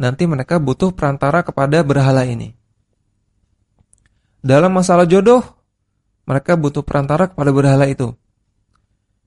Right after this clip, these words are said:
Dalam masalah, misalnya dalam masalah kedudukan,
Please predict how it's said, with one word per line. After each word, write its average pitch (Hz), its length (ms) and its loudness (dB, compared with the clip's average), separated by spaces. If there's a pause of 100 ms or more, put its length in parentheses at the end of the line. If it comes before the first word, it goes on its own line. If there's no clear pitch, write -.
(540)
Dalam 185 480 2
masalah, 185 880 0 (1200)
misalnya 151 480 0
dalam 135 320 2
masalah 151 400 -2
kedudukan, 208 640 0